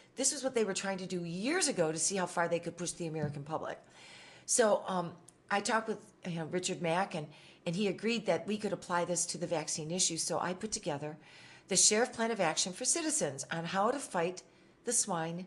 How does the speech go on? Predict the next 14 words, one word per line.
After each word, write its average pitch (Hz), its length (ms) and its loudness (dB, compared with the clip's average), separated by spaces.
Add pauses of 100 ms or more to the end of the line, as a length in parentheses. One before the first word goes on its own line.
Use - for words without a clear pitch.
(120)
flu 233 320 -2
shot 175 360 2
coming 180 220 -4
into 180 160 -4
your 170 80 -2
community. 175 600 -6 (440)
And 180 180 2
many 226 240 2
people 254 360 -2
downloaded 214 520 2
it. 214 120 4
I 160 140 0
made 160 220 -2
a, 139 80 0